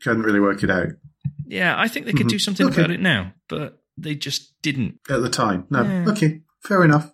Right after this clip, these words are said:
Speaker 1: That makes,
Speaker 2: But I mean, if they
Speaker 1: that
Speaker 2: make
Speaker 1: makes
Speaker 2: it
Speaker 1: sense.
Speaker 2: very
Speaker 1: I wasn't trying to catch
Speaker 2: explicit
Speaker 1: you out, and I don't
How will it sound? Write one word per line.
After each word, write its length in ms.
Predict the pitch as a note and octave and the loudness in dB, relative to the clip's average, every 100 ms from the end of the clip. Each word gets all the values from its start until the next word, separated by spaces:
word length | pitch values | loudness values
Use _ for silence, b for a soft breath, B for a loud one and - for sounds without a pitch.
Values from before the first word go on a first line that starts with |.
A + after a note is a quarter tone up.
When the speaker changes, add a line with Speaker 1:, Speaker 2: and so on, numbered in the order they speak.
| - | -10
Speaker 1:
That 140 | D#3 | -4
makes, 420 | D#3 D3 - - - b | -2 -2 -2 -8 -10 b
Speaker 2:
But 120 | - A3+ | -2 0
I 40 | |
mean, 140 | A3+ | 2
if 100 | G#3+ | 0
they 80 | - | 2
Speaker 1:
that 40 | F#3 | 6
Speaker 2:
make 100 | F#3 | 6
Speaker 1:
makes 140 | E3 | 6
Speaker 2:
it 20 | |
Speaker 1:
sense. 180 | - C#3+ | 6 6
Speaker 2:
very 100 | C#3+ | 6
Speaker 1:
I 20 | |
wasn't 240 | D#3+ D#3 D3+ | 8 6 6
trying 120 | D3 | 4
to 40 | - | 4
catch 80 | - G#2+ | 2 4
Speaker 2:
explicit 160 | B2+ | 2
Speaker 1:
you 100 | C3+ | 4
out, 140 | B2+ A2 | 4 4
and 100 | B2+ | 4
I 60 | |
don't 340 | C#3 C#3+ C#3+ | 6 6 2